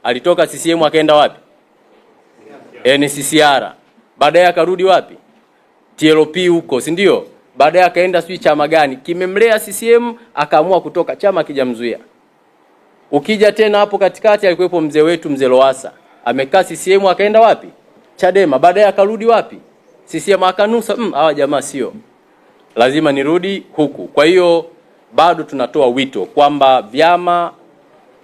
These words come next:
vya upinzani ikiwemo chama cha chadema ni vyama ambavyo bado tunavilea, kwa sababu ni vyama ambavyo ni vya matukio. Na nyinyi mpo kwenye mitandao,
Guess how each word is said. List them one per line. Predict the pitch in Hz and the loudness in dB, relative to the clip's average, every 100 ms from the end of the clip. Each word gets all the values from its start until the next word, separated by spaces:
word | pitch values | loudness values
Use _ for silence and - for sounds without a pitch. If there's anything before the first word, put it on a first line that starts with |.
| _ _ | _ _
vya | 107 120 | -2 -2
upinzani | 120 123 123 143 160 170 165 - _ _ _ _ - | 0 -6 0 0 0 -4 -8 -14 _ _ _ _ -16
ikiwemo | 117 - 135 135 127 117 | -14 -4 -2 0 -2 -2
chama | - 135 127 | 0 0 0
cha | 117 110 | -6 -6
chadema | - 117 139 156 151 156 - - | -6 0 0 2 0 -4 -8 -12
ni | 113 | -12
vyama | 113 127 139 131 | -4 0 2 0
ambavyo | 120 117 123 117 120 117 117 - _ _ - | -2 0 0 0 -2 -2 -4 -12 _ _ -2
bado | 123 135 127 | 0 0 -4
tunavilea, | - 127 117 123 127 120 - _ _ _ _ _ _ - _ - | -6 -6 -4 0 2 0 -4 _ _ _ _ _ _ -20 _ -6
kwa | 107 | -4
sababu | 117 123 135 131 120 110 113 - _ _ - _ _ _ _ _ _ _ _ _ - | 0 2 2 0 -6 -8 -10 -18 _ _ -20 _ _ _ _ _ _ _ _ _ -8
ni | 113 | -2
vyama | 135 160 156 | 2 2 2
ambavyo | 143 151 151 | 2 0 0
ni | 143 | -4
vya | 127 120 | -2 0
matukio. | 120 - - 123 92 - _ _ _ _ _ _ _ _ _ _ _ - | -2 -8 -4 -4 -4 -10 _ _ _ _ _ _ _ _ _ _ _ -6
Na | 113 | -2
nyinyi | 139 170 165 | 2 2 2
mpo | 156 160 | 0 -2
kwenye | 143 127 | -2 -2
mitandao, | 123 123 127 147 131 104 | -2 -2 2 2 2 -2